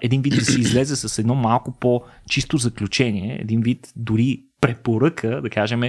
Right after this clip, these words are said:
а, родителите какви игри да насърчават децата си да играят и съответно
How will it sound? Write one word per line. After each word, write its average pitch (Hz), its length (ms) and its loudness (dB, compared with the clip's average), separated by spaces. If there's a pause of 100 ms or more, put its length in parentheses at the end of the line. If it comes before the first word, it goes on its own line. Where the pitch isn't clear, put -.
(380)
а, 101 460 -4 (180)
родителите 117 920 -2
какви - 260 -4
игри 110 640 0
да 107 100 0
насърчават 101 600 -2
децата 98 360 -2
си - 100 -10
да 90 80 -2
играят 123 340 -2
и - 20 -8
съответно - 500 -4